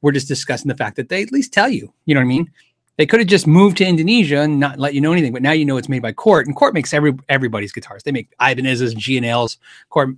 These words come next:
I mean, Court's been around for a long time. The two big players, of course, in the, uh, guitar brands, companies making guitar brands, is Samick and Court, for sure. They've been s-, two of the big players forever. Um, okay,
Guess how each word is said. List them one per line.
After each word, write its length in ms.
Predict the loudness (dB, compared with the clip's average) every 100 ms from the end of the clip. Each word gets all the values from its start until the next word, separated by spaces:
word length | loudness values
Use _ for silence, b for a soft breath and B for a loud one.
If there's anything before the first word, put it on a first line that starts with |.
| -8
I 60 | -6
mean, 120 | -4
Court's 220 | -4 -4
been 100 | -2
around 300 | -4 -4 -6
for 100 | -6
a 40 | -4
long 160 | -4
time. 260 | -6 -8 -8 B B B
The 80 | 0
two 160 | 4
big 200 | 4 4
players, 360 | 2 2 2 0
of 160 | -6
course, 420 | -4 0 0 -2 -10
in 100 | -10
the, 200 | -12 -16 b b b b
uh, 260 | -6 -6 -6 -12 _ _ _ _ _ -20 -20
guitar 360 | -14 -2 2 2
brands, 520 | 0 -2 -4 -6 -8
companies 320 | -8 -8 -6
making 320 | -6 -6 -8
guitar 320 | -8 -4 -2 -2
brands, 320 | -4 -10 -14
is 120 | -14
Samick 440 | -8 -6 -6 -8
and 100 | -12
Court, 300 | -8 -8 -8 -12
for 100 | -10
sure. 340 | -8 -8 -6
They've 180 | -8 -6
been 200 | -8 -10
s-, 180 | -12 -8
two 160 | -4
of 60 | -4
the 60 |
big 160 | -4 -12
players 340 | -12 -12 -10
forever. 420 | -12 -10 -10 -12 -18 _ _ _ _ _ _ _ _ _ _ _ _ _ -4
Um, 400 | 0 2 2 0 b b b _ _ _ _ _ _ _ 2
okay, 420 | 4 4 2 0